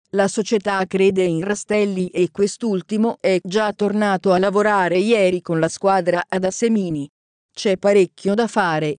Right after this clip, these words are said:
e non è certo che la soluzione migliore sia ripartire con un nuovo tecnico.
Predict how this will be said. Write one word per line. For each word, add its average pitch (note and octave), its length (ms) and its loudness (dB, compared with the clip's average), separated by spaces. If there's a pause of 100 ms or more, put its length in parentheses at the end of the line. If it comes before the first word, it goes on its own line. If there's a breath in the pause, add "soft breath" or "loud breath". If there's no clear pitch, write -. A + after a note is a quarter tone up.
(120)
e G#3 140 -2
non F#3 340 -2
è F3+ 300 0
certo A3+ 480 0
che F#3 160 0
la F#3 120 2
soluzione G3 720 -2
migliore F3+ 580 0
sia G#3+ 260 0
ripartire G#3 680 -2
con A3 220 0
un G3 140 2
nuovo G3+ 440 2
tecnico. D3 720 -6